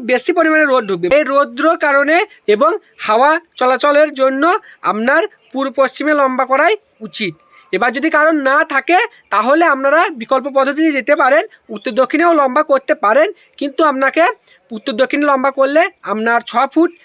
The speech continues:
পরে বা কিছুটা দূরে আপনার গ্রিন নেটগুলো দিয়ে দিতে হবে, যেন আপনার রোদ্দুরটা না ঢোকে। যদি আপনি ফার্মটা বাগানের মধ্যে করেন বা আপনি গাছ লাগিয়ে ছাওয়া করতে পারেন, তাহলে আপনি করতে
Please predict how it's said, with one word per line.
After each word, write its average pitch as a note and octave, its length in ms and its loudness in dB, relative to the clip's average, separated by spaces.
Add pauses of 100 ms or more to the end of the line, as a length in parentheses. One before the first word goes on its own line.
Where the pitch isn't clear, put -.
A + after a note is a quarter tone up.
(360)
পরে A#3+ 260 4 (400)
বা G3+ 200 2 (240)
কিছুটা C4+ 360 -2
দূরে A#3 220 0 (180)
আপনার A#3 280 -2 (320)
গ্রিন A3 340 -4
নেটগুলো B3+ 440 0 (180)
দিয়ে G#3+ 180 -6
দিতে E3+ 120 -12
হবে, F3+ 160 -2
যেন A3 140 0 (420)
আপনার A3+ 260 0 (200)
রোদ্দুরটা B3+ 640 -2
না A#3 120 0
ঢোকে। E3+ 240 -8 (120)
যদি C#4 180 -2
আপনি C#4+ 240 -2
ফার্মটা C4 300 -2
বাগানের C4+ 420 0
মধ্যে C#4 260 0
করেন C4 300 2 (360)
বা F3+ 200 0
আপনি B3 200 -4 (120)
গাছ A#3 140 0 (100)
লাগিয়ে C4 260 -4
ছাওয়া A3+ 200 0
করতে C4 260 -2
পারেন, C4+ 240 2 (240)
তাহলে A#3+ 220 -2
আপনি D4 160 0 (100)
করতে - 260 -2